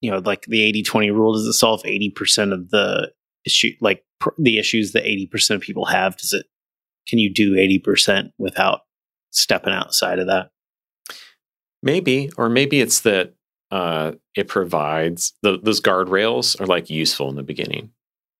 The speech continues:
Speaker 2: 'cause you can say, uh, y-, you can say, "Th-, this is a space of problems that I understand, and here it's solved in a fairly similar way to what I already understand. Therefore, I can get into this new language, this new framework pretty easily."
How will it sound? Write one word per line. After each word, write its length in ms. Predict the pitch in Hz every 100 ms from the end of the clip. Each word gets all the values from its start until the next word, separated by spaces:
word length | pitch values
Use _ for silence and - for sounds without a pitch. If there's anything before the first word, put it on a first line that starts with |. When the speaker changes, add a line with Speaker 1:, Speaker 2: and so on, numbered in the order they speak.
| _ _
Speaker 2:
'cause 160 | - 101
you 80 | 92
can 100 | 92
say, 580 | - 87 82 80 80 - _ _ _ _ _ _ -
uh, 340 | 82 76 73 - _ _ _ _ _ _ -
y-, 180 | 107 -
you 160 | 123
can 120 | 123 110
say, 380 | - 101 95
"Th-, 320 | 92 - 120 -
this 220 | 127 139
is 140 | 135 110
a 60 |
space 500 | - - - 87 87
of 140 | 92 -
problems 420 | 87 85 87 85
that 160 | 80
I 80 | 76
understand, 680 | 78 76 - - 78 80 80 -
and 200 | 82 76
here 240 | - 92
it's 140 | 85 -
solved 400 | - 82 80 78
in 100 | 78
a 60 |
fairly 500 | 76 - - 131 104
similar 380 | 82 90 82 76
way 200 | 76 76 78
to 140 | -
what 180 | 78 73
I 80 | 73
already 320 | 73 73 80
understand. 720 | 92 101 - 110 110 110 - - -
Therefore, 300 | 95 87 87
I 60 | 78
can 200 | - 76
get 160 | 76
into 240 | 71 71 -
this 320 | 71 71 -
new 180 | 76 69
language, 600 | 69 69 67 69 - -
this 200 | 80 -
new 100 | -
framework 460 | - 69 69 -
pretty 260 | - - -
easily." 440 | 71 - - -